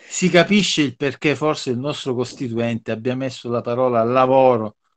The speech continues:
come prima e fondativa della Repubblica Italiana. Si capisce perché, eh, Calamandrei ci ammonisce e ci avverte dicendo: "Badate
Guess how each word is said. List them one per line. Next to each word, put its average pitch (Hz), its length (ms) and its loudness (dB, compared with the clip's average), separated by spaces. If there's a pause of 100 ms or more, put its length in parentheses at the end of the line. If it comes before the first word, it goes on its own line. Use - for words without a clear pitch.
come 131 320 -4
prima 120 560 -2 (240)
e 131 120 -8
fondativa 135 760 -2
della 117 280 -2
Repubblica 107 600 -8
Italiana. 92 680 -16 (840)
Si - 200 -4
capisce 170 600 2
perché, 135 580 -2
eh, 117 440 -14
Calamandrei 139 800 0
ci - 140 -6
ammonisce 143 680 0
e 113 40 -2
ci - 160 -6
avverte 127 720 0
dicendo: 135 420 -4
"Badate 123 720 2